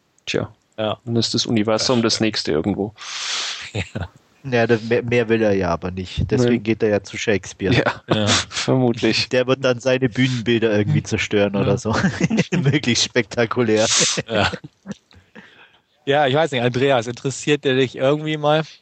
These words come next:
Speaker 3: Ja, ich werde sicher gucken, weil ich hab alle anderen von Emmerich auch geguckt. Äh, mir geht's ähnlich wie dir. Also ich find Independence Day total überbewertet,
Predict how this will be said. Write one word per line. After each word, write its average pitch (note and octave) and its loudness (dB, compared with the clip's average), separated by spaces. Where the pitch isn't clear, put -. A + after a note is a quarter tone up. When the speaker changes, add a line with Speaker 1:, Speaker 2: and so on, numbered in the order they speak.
Speaker 3:
Ja, B2 2
ich B2 0
werde B2+ 2
sicher A#2+ 0
gucken, C#3 -2
weil G#2+ 4
ich A2 0
hab A#2+ 0
alle A2 2
anderen A#2+ -2
von A#2 -12
Emmerich A#2 0
auch G2+ 2
geguckt. - -2
Äh, G#2 2
mir A2+ -2
geht's A#2+ 0
ähnlich A#2 2
wie A2+ 0
dir. B2+ 2
Also A#2 2
ich A2+ -2
find A#2 0
Independence A2+ 0
Day A2 2
total G#2+ 0
überbewertet, A#2+ 2